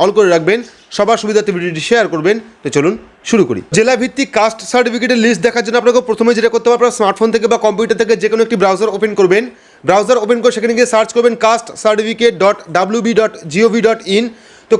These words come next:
কাস্ট সার্টিফিকেট ডাব্লিউবি ডট জিওভি ডট ইন লিখে সার্চ করলেই কিন্তু কাস্ট সার্টিফিকেট যে অফিসিয়াল ওয়েবসাইট, সেটা কিন্তু চলে আসবে। তো চলে আসার পর এখানে দেখতে পাচ্ছেন একদম নিচে চলে এসেছে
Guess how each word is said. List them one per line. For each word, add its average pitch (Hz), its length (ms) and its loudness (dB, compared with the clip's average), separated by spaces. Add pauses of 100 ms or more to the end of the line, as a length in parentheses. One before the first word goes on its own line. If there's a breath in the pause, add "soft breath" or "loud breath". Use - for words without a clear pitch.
কাস্ট 226 220 -2 (140)
সার্টিফিকেট 233 440 0 (100)
ডাব্লিউবি 214 400 0
ডট 226 120 0 (220)
জিওভি 220 300 2
ডট 233 120 0 (120)
ইন 214 120 -4
লিখে 226 220 0
সার্চ 208 220 0
করলেই 220 260 2
কিন্তু 220 200 0 (480 loud breath)
কাস্ট 220 200 2 (120)
সার্টিফিকেট 226 400 0
যে 240 60 4 (160)
অফিসিয়াল 233 440 0
ওয়েবসাইট, 214 400 2 (360 soft breath)
সেটা 214 160 0
কিন্তু 240 200 -2
চলে 226 180 4
আসবে। 220 220 -2
তো 233 120 -4
চলে 220 180 2
আসার 233 220 -2
পর 220 140 2
এখানে 214 200 0
দেখতে 214 160 0
পাচ্ছেন 233 220 2 (100)
একদম 202 280 -2
নিচে 220 200 -2
চলে 226 120 4
এসেছে 214 180 2